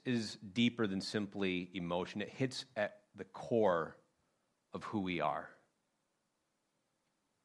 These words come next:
We are adopted sons and daughters of the Most High God. And even on those days where we don't feel loved, it doesn't negate the fact that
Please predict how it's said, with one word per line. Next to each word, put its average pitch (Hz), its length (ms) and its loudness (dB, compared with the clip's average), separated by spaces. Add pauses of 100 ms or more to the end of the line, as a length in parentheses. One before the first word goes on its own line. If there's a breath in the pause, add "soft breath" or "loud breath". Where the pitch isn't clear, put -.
(1300)
We 104 120 0
are 98 120 4
adopted 90 540 2
sons 82 560 -6 (340)
and 85 160 -6
daughters 78 640 -4 (1000)
of 90 100 -4
the 85 60 -6
Most 80 220 -4
High 76 200 -4
God. 78 280 -4
And 92 160 -12
even 113 260 0
on 127 120 2
those 120 200 0
days 101 280 0
where 92 80 -6
we 90 140 -6
don't 87 220 -6 (300)
feel 117 560 -2
loved, 78 460 -10
it 87 140 -12
doesn't 92 360 -6
negate 85 360 -8
the 80 80 -18
fact 80 400 -8
that 80 100 -14